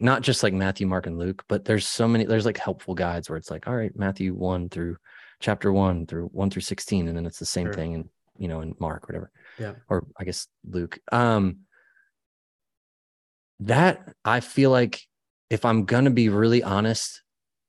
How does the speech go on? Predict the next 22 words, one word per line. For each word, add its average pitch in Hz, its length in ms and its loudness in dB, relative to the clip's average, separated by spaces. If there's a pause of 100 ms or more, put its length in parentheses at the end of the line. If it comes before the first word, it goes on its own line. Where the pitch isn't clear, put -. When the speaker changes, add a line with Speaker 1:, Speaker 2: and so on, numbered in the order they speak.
Speaker 1:
is 104 420 2 (920)
if - 160 0
you 107 80 -2
grew 117 240 6
up 135 100 2
in 139 100 4
the 120 60 4
church, - 580 0 (1400)
I 120 180 2
think 156 320 2
that - 160 4 (720)
we 120 180 2
have 117 160 0
been 107 280 4
massively 104 600 0
failed 90 580 -6 (500)
Speaker 2:
Mm-hmm. 101 120 -6
Speaker 1:
by 95 400 2 (320)
being 110 280 4
taught 101 420 -2 (420)
scripture 117 640 0
and 92 400 -2